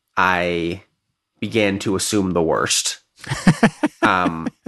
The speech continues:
Speaker 1: so
Speaker 2: Yeah, yeah.
Speaker 1: as soon as we lost that game and then fell behind before the, the miraculous seventh in the second game, uh, of the Yankees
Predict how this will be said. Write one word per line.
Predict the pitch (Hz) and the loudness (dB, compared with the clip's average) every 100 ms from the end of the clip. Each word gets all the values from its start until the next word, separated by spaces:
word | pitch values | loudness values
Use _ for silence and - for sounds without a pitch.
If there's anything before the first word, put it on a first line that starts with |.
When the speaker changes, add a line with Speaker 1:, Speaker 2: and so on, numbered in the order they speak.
| - - 214 196 135 | -16 -14 -14 -12 -8
Speaker 1:
so | - 120 101 95 92 98 _ - | 0 2 4 2 -2 -8 _ -10
Speaker 2:
Yeah, | 110 | -2
yeah. | 113 | 0
Speaker 1:
as | 110 | 0
soon | - 156 | 0 2
as | 143 | 2
we | 127 | 2
lost | 107 101 104 104 107 - | 0 0 2 2 0 -2
that | 107 92 85 | -2 0 -2
game | 101 101 101 92 | -2 -2 -2 -4
and | 92 95 | -4 -2
then | 95 95 | 0 -2
fell | 92 - 107 101 | -4 0 0 2
behind | 92 92 98 95 90 87 90 - _ _ _ _ _ _ _ - 107 | -4 -4 -2 0 0 -2 -4 -10 _ _ _ _ _ _ _ -14 -10
before | 107 107 101 | -8 0 0
the, | 90 95 87 - _ | 2 2 0 -2 _
the | 98 95 | -12 -6
miraculous | 98 98 92 92 101 87 - | 0 2 2 0 -2 -4 -2
seventh | - 95 90 85 - - _ _ | -2 -2 -2 -8 -12 -16 _ _
in | 101 90 | -6 -4
the | 90 | 0
second | 139 113 98 | 0 0 -4
game, | 85 76 69 71 - _ _ _ _ _ - | -6 -6 -8 -12 -18 _ _ _ _ _ -4
uh, | 95 87 82 - | 0 0 0 -2
of | 92 90 | -4 -6
the | 98 | -6
Yankees | 90 85 90 87 87 | -4 -6 -8 -10 -8